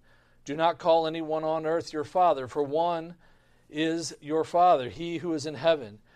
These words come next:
And do not be called teachers, for one is your teacher, the Christ. But he who is greatest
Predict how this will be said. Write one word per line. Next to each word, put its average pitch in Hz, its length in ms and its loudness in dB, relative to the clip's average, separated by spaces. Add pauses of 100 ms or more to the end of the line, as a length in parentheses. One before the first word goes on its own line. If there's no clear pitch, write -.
(300)
And 139 120 -8
do 180 120 -2
not 180 220 0
be 165 120 -8
called 175 320 2
teachers, 151 500 -8
for 139 180 -6
one 151 520 0
is 135 220 -10
your 151 120 -6
teacher, 143 500 -8
the 131 140 -12
Christ. 131 600 0 (480)
But 135 140 -4
he 180 260 -4
who 175 160 -4
is 139 100 -4
greatest 170 500 -2